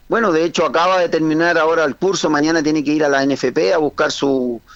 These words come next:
su, un, un, un, un curso que hizo con Leiva, con el de la selección chilena, el flaco Leiva.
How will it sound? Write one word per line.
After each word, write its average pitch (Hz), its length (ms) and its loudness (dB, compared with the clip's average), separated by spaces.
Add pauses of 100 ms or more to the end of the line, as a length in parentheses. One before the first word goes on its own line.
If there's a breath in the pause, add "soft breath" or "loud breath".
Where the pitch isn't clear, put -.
(340 loud breath)
su, - 180 -4
un, 120 960 -2
un, 123 260 -2
un, 117 340 -6
un 120 180 -8
curso 180 380 -2
que 151 140 -2
hizo 175 240 -2
con 135 260 0
Leiva, 180 420 0
con 143 140 0
el 127 120 -2
de 127 100 0
la 127 80 0
selección 131 380 -2
chilena, 170 340 -2
el 147 80 -2
flaco 156 260 -2
Leiva. 196 380 0